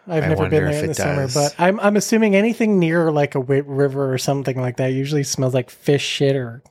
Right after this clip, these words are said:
Speaker 1: you know, seagull crap or something. But,
Speaker 2: Mm.
Speaker 1: but honestly, so the Thames is well known for, for <laughs> this sort of thing. But apparently a huge mass of used wet wipes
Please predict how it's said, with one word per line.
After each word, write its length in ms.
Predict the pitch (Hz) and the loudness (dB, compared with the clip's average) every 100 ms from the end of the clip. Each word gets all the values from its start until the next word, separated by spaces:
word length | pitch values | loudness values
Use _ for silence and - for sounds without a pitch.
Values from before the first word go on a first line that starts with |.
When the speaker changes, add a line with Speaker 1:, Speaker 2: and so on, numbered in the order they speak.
| - | -8
Speaker 1:
you 80 | |
know, 160 | 139 123 | -6 -4
seagull 540 | - - 156 147 139 | -4 0 2 4 2
crap 460 | 135 143 131 131 - | 0 0 -2 -2 -6
or 80 | 135 | -8
something. 460 | - 143 - 123 127 | -2 -4 -2 -6 -2
But, 180 | 131 | -4
Speaker 2:
Mm. 220 | 104 92 95 - - _ | -4 -6 -6 -12 -20 _
Speaker 1:
but 220 | - 196 202 | 0 0 2
honestly, 580 | 180 180 175 151 127 | 2 2 -2 -6 -12
so 260 | 147 214 214 | -6 0 0
the 100 | 202 | -2
Thames 400 | 220 294 330 226 | 0 0 2 -4
is 120 | 202 | -2
well 220 | 180 196 | 2 2
known 480 | 180 180 147 123 131 | 4 2 0 -4 -14
for, 480 | - 151 139 127 131 _ | -14 -8 -8 -8 -14 _
for 220 | - 185 | -6 -4
<laughs> 20 | |
this 360 | 127 - - - | -6 -16 -14 -10
sort 200 | 196 196 | -2 -2
of 120 | 175 | -2
thing. 260 | 196 165 - _ _ - - - - _ _ | -4 -4 -8 _ _ -20 -20 -20 -20 _ _
But 120 | 214 | -2
apparently 440 | 214 240 339 277 254 | 0 2 2 2 0
a 180 | 185 185 | 0 -2
huge 480 | - 302 339 330 | 2 2 2 0
mass 580 | 226 208 202 214 220 - _ _ | 0 2 2 0 -4 -16 _ _
of 160 | 185 160 | -2 -2
used 480 | 160 208 285 262 175 | 0 0 0 -2 -6
wet 320 | 160 - - | -4 -4 -4
wipes 520 | 160 139 151 - - | -8 -8 -10 -20 -18